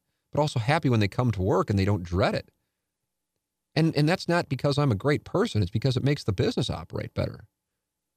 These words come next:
So it's essentially selfish, but it,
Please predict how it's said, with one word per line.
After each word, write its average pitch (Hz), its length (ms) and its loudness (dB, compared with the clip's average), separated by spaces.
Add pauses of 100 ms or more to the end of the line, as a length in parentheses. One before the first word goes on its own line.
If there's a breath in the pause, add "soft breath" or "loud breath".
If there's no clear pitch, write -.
(440)
So 127 300 2
it's - 240 -4
essentially 120 800 0 (1080)
selfish, - 760 -2 (280)
but 113 240 2
it, 110 140 2